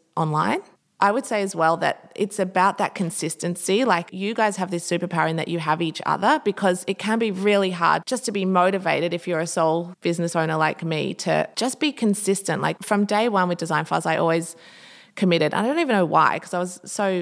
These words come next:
young and didn't really know what I was doing, but I committed to posting a new piece of content every day, every weekday, Monday to Friday, from day one. And just that consistency of having so much content under my belt and having that, just that r-, ritual of doing it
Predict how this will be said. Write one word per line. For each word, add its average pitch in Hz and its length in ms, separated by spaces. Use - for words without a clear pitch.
young 151 280
and 156 80
didn't 165 160
really 156 120
know 151 100
what 143 60
I 143 40
was 156 80
doing, 165 160
but 170 100
I 175 60
committed 196 420
to 220 100
posting 170 480
a 165 80
new 180 240
piece 180 220
of 165 140
content 160 340
every 156 440
day, - 300
every 160 220
weekday, 147 560
Monday 165 240
to 151 80
Friday, 147 420
from 190 280
day 156 160
one. 170 280
And 214 160
just 277 160
that 320 180
consistency 233 800
of 180 80
having 185 240
so 196 300
much 214 240
content 180 420
under 170 340
my 170 180
belt 160 440
and 175 100
having 185 280
that, - 160
just 220 160
that 247 200
r-, 190 140
ritual 185 580
of 165 140
doing 175 300
it 196 200